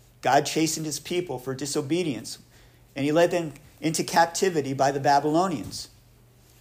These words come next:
And despite all these horrors that were going on, you can read it for yourself in the Old Testament, he expresses this hesed. What the Hebrew word is hesed. It's a, a Hebrew word referring to God's faithful covenant love to his people.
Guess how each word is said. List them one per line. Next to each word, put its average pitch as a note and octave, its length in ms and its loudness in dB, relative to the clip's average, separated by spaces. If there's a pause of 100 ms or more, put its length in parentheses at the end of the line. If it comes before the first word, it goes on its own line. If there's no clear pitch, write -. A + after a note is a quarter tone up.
(240)
And C#3 80 -10
despite F3+ 380 4
all F3+ 180 6
these F3+ 160 0
horrors F3+ 400 2
that D3 160 -2
were C#3+ 120 -4
going D3+ 340 0
on, C#3+ 520 0
you B2+ 120 -12
can C3 180 -8
read D3 140 0
it C#3 80 -6
for C#3+ 120 -10
yourself D3 600 -4 (1200)
in C3 180 -6
the B2+ 100 -6
Old B2+ 160 -4
Testament, - 480 -8 (500)
he E3 100 4
expresses E3+ 720 2
this C#3 340 -6 (100)
hesed. C#3 560 2
What C3 160 -6 (260)
the - 60 -6
Hebrew D#3+ 360 0
word C#3+ 160 2
is B2+ 120 -4
hesed. - 600 0 (760)
It's - 260 -4
a, B2+ 200 2
a C3+ 140 4
Hebrew E3 340 2
word C#3+ 500 4
referring C#3+ 500 0
to B2+ 160 -10
God's C#3+ 500 2
faithful D#3 640 -4
covenant C#3 560 -4
love C3 360 0
to A#2+ 160 -10
his A#2 180 -12
people. C3+ 480 -10